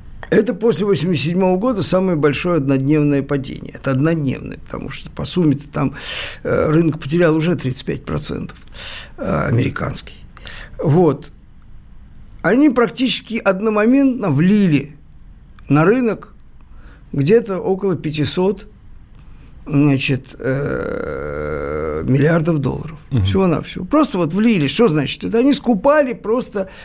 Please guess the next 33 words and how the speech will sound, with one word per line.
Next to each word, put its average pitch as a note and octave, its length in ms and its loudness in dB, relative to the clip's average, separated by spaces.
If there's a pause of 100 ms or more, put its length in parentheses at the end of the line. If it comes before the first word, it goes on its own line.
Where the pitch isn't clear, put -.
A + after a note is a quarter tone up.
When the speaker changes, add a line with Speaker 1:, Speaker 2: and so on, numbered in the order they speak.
(120)
Speaker 1:
бумаги, F3+ 500 4
деривативы A3 1000 0
с D#3+ 120 -4
рынка G#3 380 2
и E3+ 80 2
так E3+ 260 0
далее. - 280 -4 (440)
В E3+ 80 0
итоге B3 320 4
что G#3+ 240 2
мы C#3 200 0
имеем? - 320 -8 (520)
Значит, C#3+ 520 0 (200)
э, F2+ 800 -6
одновременно A3 640 4
Трамп F#3+ 360 2
выступил D#3 480 -4
с A2+ 60 -4
духоподъемной D3+ 680 0
речью C3 380 0
о - 20 -4
том, A#2+ 220 -2
что - 160 -2
они C3 180 4
борются C3 420 2
не B2 120 4
с A2 100 2
рецессией, C3 560 2
а B2 100 -2
с E3 220 -10
коронавирусом. G#3+ 840 2 (640)
И, C3+ 100 2
значит, C#3+ 440 0